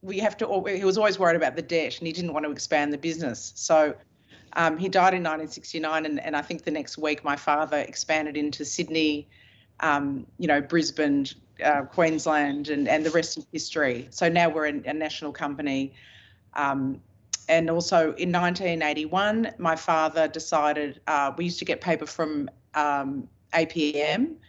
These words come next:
at the time, and they were really, um, horrible to us. They used to give us bad paper and late. And my father realised that the paper was very expensive, and it was made from, from trees. And so the trees are, are in the, are in the, the forests, and the freight was very expensive.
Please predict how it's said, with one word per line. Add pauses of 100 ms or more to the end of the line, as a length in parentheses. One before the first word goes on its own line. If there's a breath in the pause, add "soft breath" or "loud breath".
(120 soft breath)
at
the
time,
and
they
were
really,
um,
horrible (140)
to
us. (280 loud breath)
They
used
to
give
us
bad
paper
and
late. (440 soft breath)
And
my
father
realised
that
the
paper
was
very
expensive,
and
it
was
made
from,
from
trees. (460 soft breath)
And
so
the
trees
are,
are
in
the, (460)
are
in
the, (160)
the
forests,
and
the
freight
was
very
expensive.